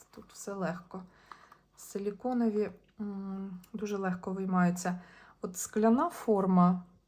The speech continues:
м, я придбала минулого року і вперше залила її днями. Ну, там був віск, це соєвий віск, а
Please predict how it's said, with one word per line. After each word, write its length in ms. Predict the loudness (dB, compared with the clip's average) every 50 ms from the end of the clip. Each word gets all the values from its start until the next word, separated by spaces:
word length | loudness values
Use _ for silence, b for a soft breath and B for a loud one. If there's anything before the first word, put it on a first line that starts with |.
| _ _ -12
м, 600 | -6 -4 0 0 0 2 2 4 4 4 4 4 2
я 600 | 0 0 -2 -2 -2 -2 0 0 2 2 0 0 -2
придбала 440 | -2 0 2 2 4 4 6 6
минулого 460 | 8 8 10 10 8 8 6 4 2 2
року 460 | 2 2 2 2 0 0 -2 -2 -2
і 60 | -4
вперше 420 | -4 -2 0 0 0 0 -2 -2
залила 460 | 0 2 4 6 6 6 8 8 6 6
її 260 | 4 4 2 0 2
днями. 520 | 4 4 2 4 4 2 2 2 0 -4 B B B B B B B B B B B B
Ну, 100 | -2 2
там 200 | 4 4 4 4
був 140 | 4 4 4
віск, 420 | 4 4 4 2 2 0 -4 -12 -12
це 260 | -6 -2 0 2 2
соєвий 480 | 2 2 0 0 0 2 2 2 4 4
віск, 400 | 6 6 4 4 0 -6 -10 -4 0
а 380 | 0 2 2 2 2 0 -2